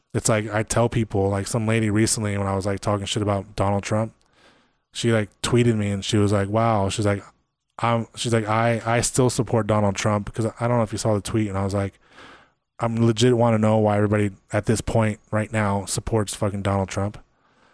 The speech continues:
And some lady, and, and I said something stupid about Donald Trump.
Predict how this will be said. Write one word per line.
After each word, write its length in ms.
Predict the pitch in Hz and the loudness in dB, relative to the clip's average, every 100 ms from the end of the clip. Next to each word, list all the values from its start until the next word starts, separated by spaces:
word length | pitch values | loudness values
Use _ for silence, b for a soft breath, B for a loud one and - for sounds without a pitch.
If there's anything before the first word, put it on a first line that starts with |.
| b b - | b b -4
And 360 | 98 101 98 | -2 -2 -4
some 200 | 98 110 | -2 2
lady, 320 | 104 107 104 98 - | 2 2 0 -2 -10
and, 200 | - 101 101 | -8 -6 -6
and 120 | 110 101 | -4 -4
I 140 | 98 - | -4 -4
said 300 | - - 110 | -4 -2 -2
something 240 | - 107 98 | -2 -6 -4
stupid 380 | - 104 110 | -4 -2 0
about 240 | 104 104 104 | 0 0 0
Donald 240 | 104 104 | 0 -2
Trump. 260 | 101 110 | -2 -4